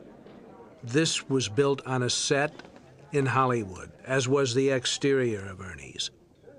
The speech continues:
As I said earlier, Ernie's closed in nineteen ninety-nine.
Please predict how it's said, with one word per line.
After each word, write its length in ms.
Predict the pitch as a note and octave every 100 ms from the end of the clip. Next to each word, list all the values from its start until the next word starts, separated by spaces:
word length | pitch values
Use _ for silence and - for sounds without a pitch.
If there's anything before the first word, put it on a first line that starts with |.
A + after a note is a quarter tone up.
| - -
As 100 | D3
I 140 | C#3+
said 340 | - - F#3+
earlier, 460 | F3 E3 D#3+ D3+ D3
Ernie's 400 | C#3+ D#3 D#3 C3+
closed 580 | - - D3 C#3 A#2+ G#2+
in 260 | B2 A#2 A#2
nineteen 580 | B2 B2+ B2 B2+ A#2+
ninety-nine. 920 | A2+ A#2 A2+ A2+ G#2 A2 G#2+ D#2+ E2+